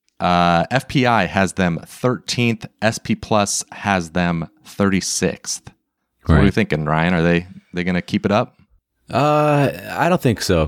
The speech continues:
Speaker 2: quite so much. I, I'm, I'm in, I'm in agreement here with, uh, S P Plus,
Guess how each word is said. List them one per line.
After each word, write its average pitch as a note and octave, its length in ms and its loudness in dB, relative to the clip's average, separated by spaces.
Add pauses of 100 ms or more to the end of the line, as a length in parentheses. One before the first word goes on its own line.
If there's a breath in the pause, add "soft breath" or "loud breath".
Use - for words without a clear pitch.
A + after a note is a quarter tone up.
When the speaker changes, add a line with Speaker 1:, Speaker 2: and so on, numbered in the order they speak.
(120)
Speaker 2:
quite F2+ 240 0
so F2 140 2
much. C#2+ 280 0
I, G2+ 220 2
I'm, C3 140 0
I'm A#2+ 180 2
in, B2 180 2
I'm B2+ 200 2
in C3 60 2
agreement G2+ 360 2
here F2 160 2
with, E2 260 0
uh, D2 240 2
S E2+ 200 0
P D#2+ 160 -2
Plus, - 600 0